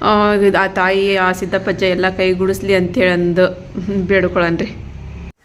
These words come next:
ಈಗ ದರ್ಗಾಕ್ಕೆ ಹೋಗಿ ಬಂದೆ ರೀ, ಉಡಿ ಕಟ್ಟದಿತ್ತು, ಮತ್ತು ಅದನ್ನೂ ಒಂದು ಮುಗಿಸ್ಕೊಂಡ್ ಬಂದೆ ರೀ. ಈಗ ಏನು ಮಾಡ್ತೀನಿಪ್ಪ ಅಂತಿದ್ರೆ ಟೈಮ್ ಆಗಲಿ ಹತ್ತುವರೆ ಆತ್ರಿ, ಹತ್ತುವರೆ ಆಗಕ್ಕೆ ಬಂದೈತ್ರಿ. ಆ, ಇದನ್ನ ಮಾಡ್ತೀನಿ ರೀ, ದ್ವಾಸೆ ಮಾಡ್ಬಿಡ್ತೀನಿ ರೀ.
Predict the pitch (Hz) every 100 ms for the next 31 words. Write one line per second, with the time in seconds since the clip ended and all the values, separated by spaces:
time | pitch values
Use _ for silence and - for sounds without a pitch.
0 | _ _ 226 208 240 240 196 190 185 190
1 | 185 185 185 180 180 - _ _ _ -
2 | - 214 202 196 202 196 175 165 165 170
3 | 170 165 170 175 165 160 170 185 170 160
4 | 160 190 - _ _ _ _ _ 220 220
5 | 208 196 185 170 165 160 165 180 208 190
6 | 190 180 170 170 170 170 175 190 - 202
7 | 185 185 202 180 175 202 - - _ _
8 | _ _ _ _ _ _ _ _ - 202
9 | 202 185 226 247 185 180 180 240 392 -
10 | _ _ _ _ - 190 202 196 165 165
11 | 175 175 - - 190 185 185 208 175 160
12 | 160 160 -